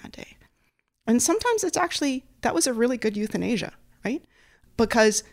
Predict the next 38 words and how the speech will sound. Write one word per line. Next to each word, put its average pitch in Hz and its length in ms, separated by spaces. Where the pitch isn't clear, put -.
if 196 180
you 220 100
have 220 120
a 220 60
chance 240 340
to 190 160
listen 220 280
to 196 60
Mary 226 240
Gardner, 202 460
holy 262 340
moly, 240 320
does 196 200
that 220 180
ever 226 200
make 208 600
that, 208 400
that 190 460
for 202 140
me? 185 420
If 196 120
I 226 120
manage 208 400
to 185 40
do 196 160
that 185 220
super 185 400
well 165 240
in 190 100
a 190 80
day, 180 260
that 196 240
is 214 140
actually 185 320
one 175 220
of 170 80
the 160 80
things 170 560